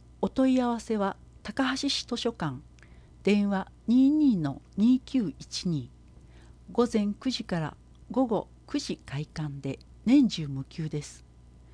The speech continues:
イベントの申し込みは、高梁市図書館ウェブサイトで電子申請をしてください。受付開始日は前月二十日です。キューアールコードが掲載されています。対話型アート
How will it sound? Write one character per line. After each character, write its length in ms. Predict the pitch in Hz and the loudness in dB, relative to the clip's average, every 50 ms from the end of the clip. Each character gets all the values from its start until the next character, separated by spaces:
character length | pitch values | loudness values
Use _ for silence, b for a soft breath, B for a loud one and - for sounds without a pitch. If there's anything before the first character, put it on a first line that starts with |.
| b b b b b b b b - - | b b b b b b b b -6 -2
イ 80 | 220 | 0
ベ 140 | 214 254 262 | 2 4 4
ン 80 | 254 247 | 2 2
ト 140 | - 254 240 | 2 0 2
の 80 | 247 | 2
申 280 | 220 226 240 240 233 - | 2 0 0 0 -4 -6
し 80 | - - | -8 -8
込 100 | - 226 | -6 -2
み 160 | 214 214 214 | -2 0 0
は、 140 | 208 190 - - - | -2 -4 -6 -10 -12
高 240 | - 214 214 - 262 | -12 -10 -4 -2 -2
梁 80 | 247 240 | -2 -2
市 260 | - - - - - | -6 -8 -8 -10 -8
図 120 | - 233 | -8 -6
書 160 | 226 - 233 | -4 -4 -6
館 260 | 233 - 165 143 - - - - | -4 -4 -6 -6 -6 -8 -10 -4
ウ 40 | - | -2
ェ 60 | 190 | -2
ブ 100 | 214 - 269 | -2 -2 -4
サ 180 | - - 302 277 | -6 -4 -4 -4
イ 60 | 220 | -4
ト 160 | - - 156 | -6 -6 -8
で 160 | - - - - - - - | -8 -8 -12 -12 -18 -10 -2
電 220 | - 208 240 247 | 0 2 2 2
子 160 | 240 - 262 269 | 0 -4 -4 -4
申 260 | - - 285 285 247 | 0 2 4 4 4
請 240 | 220 - - 139 - | 2 0 -6 -6 -6
を 60 | 120 | -8
し 100 | - - | -12 -10
て 100 | - 170 | -12 -10
く 120 | - 170 | -10 -8
だ 100 | 180 175 | -8 -8
さ 200 | - - - 143 | -8 -8 -10 -10
い。 60 | 127 - - - - b b b b b b b b b b b - | -10 -10 -16 -20 -20 b b b b b b b b b b b -8
受 180 | 202 202 - 269 | -6 -2 -2 -2
付 260 | - - - 240 247 | -2 -2 -4 -4 -4
開 280 | 240 - - 233 233 226 | -2 -2 -4 -4 -4 -4
始 180 | - - 233 | -4 -6 -4
日 160 | 214 175 143 131 | -4 -4 -4 -4
は 100 | - - - - b b b b b b b - | -6 -8 -14 -20 b b b b b b b 0
前 160 | - 247 262 247 | 2 2 4 4
月 340 | 220 175 147 - - - | 2 -2 -4 -8 -8 -16
二 160 | - - - - | -16 -14 -14 -14
十 140 | - - | -14 -14
日 140 | - - 240 | -10 -8 -6
で 120 | 220 165 143 | -6 -6 -8
す。 220 | - - - - - - - - - b b b b b b - | -10 -14 -20 -20 -20 -20 -20 -20 -20 b b b b b b -10
キ 140 | - - 269 | -2 2 2
ュ 100 | 277 269 | 4 4
ー 80 | 269 269 | 4 2
ア 40 | 269 | 0
ー 40 | |
ル 100 | 262 262 | 0 -2
コ 220 | 254 - - 262 254 | -4 -2 -2 -2 -2
ー 40 | 247 | -2
ド 120 | - 311 | -4 -2
が 160 | - - - - - | -2 -2 -4 -6 -14
掲 220 | - - 175 170 165 | -6 -4 -4 -4 -4
載 240 | - - 165 156 | -4 -6 -6 -6
さ 120 | - - 151 | -6 -8 -10
れ 120 | 143 151 | -10 -10
て 140 | - - 147 | -8 -6 -6
い 100 | 143 143 | -6 -6
ま 100 | 139 123 | -6 -10
す。 240 | 127 - - - - - - - - - - - - - - b b b b b b b b b b b b b b b - - - - | -12 -14 -18 -20 -20 -20 -20 -20 -20 -20 -20 -20 -20 -20 -20 b b b b b b b b b b b b b b b -20 -20 -10 -2
対 220 | - 196 240 269 | 2 4 4 4
話 120 | 269 269 262 | 4 4 2
型 380 | 269 269 - 254 240 - - | 0 0 0 -2 -2 0 -2
ア 100 | 247 240 | -2 -2
ー 20 | 214 | -2
ト 180 | - 156 143 | -4 -8 -12